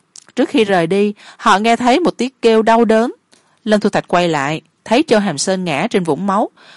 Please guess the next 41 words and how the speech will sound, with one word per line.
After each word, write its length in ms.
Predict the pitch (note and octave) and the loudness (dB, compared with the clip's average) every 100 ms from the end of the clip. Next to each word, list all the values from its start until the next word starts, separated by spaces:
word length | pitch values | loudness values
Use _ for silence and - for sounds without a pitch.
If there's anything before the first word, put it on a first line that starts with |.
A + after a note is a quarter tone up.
| _ | _
một 160 | A3+ A3 | -2 2
con 180 | C4+ | 0
dao 160 | C4 C4 | 4 2
nhọn 380 | B3+ F#3+ D#3 G3 _ | 2 2 0 -2 _
đâm 320 | G3 A3 A3 | -2 0 0
luốt 300 | A3 B3 C#5 | 0 2 2
vùng 200 | - E3+ | 2 0
bụng. 220 | D#3 C#3 D#3 _ _ _ _ - - - | 0 -2 -4 _ _ _ _ -20 -20 -4
Cảnh 100 | G#3+ D#4 | -2 2
tượng 200 | A#3 G#3+ | 2 2
này 300 | A#3+ A3 G#3+ | 2 2 2
không 180 | G#3 B3 | 0 2
làm 200 | A#3 F3+ | 2 2
họ 160 | F3+ | -2
ngạc 220 | F3+ F3+ E3 | -2 -4 -4
nhiên, 340 | G3+ A3+ A#3+ A#3 _ - _ | -4 0 -2 -4 _ -20 _
nhưng 320 | G#3+ G#3+ G#3 | 0 0 -2
khiến 200 | G3+ A#3+ | 0 0
họ 180 | C4 C#3 | 0 -2
khó 220 | - G3+ | -2 -4
chịu. 380 | A#3 D#3 C3+ C#3+ _ _ _ _ - | -2 -2 0 -2 _ _ _ _ 0
Cố 140 | G#3+ | 2
Long 180 | A#3+ G#3 | 4 2
Minh 140 | G3 | -2
thở 220 | G3 F3 | 0 2
dài, 420 | D#3 G#3+ F#3+ D3+ C#3 _ _ _ | 2 0 -2 -2 -8 _ _ _
Lâm 180 | A#3+ A#3+ | 0 2
Thu 80 | B3 | 2
Thạch 220 | G3+ - | 0 2
quay 220 | A3 A#3 | 2 2
đi, 280 | A3+ A#3 A3+ _ _ | 4 4 2 _ _
họ 340 | - F3+ D#3 | -2 2 2
rời 180 | F3 E3+ | 2 0
khỏi 220 | D#3+ D#3+ | 0 -2
căn 180 | G3+ F#3+ | -2 -4
phòng, 280 | F#3 D#3 D3 _ _ _ | 0 -2 -4 _ _ _
không 280 | - B3 | 0 2
một 140 | A3 E3 | 2 0
lần 260 | D#3+ D#3 | 0 -2
dừng 180 | D#3 D#3+ | -2 -2
lại. 320 | D3 C3 C#3+ | -4 -4 -6